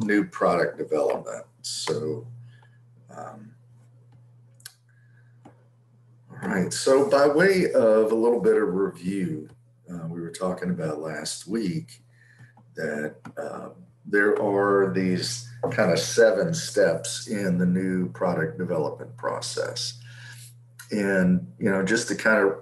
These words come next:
reiterate, the,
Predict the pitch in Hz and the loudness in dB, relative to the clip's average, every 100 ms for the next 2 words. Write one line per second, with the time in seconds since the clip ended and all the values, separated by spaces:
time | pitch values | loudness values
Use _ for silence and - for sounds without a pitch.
0 | - 117 117 110 113 98 92 92 92 - | -4 2 6 6 6 4 4 4 0 -4
1 | - - - - - _ - 95 95 92 | -20 -20 -20 -20 -20 _ -14 -2 2 2
2 | 90 | 0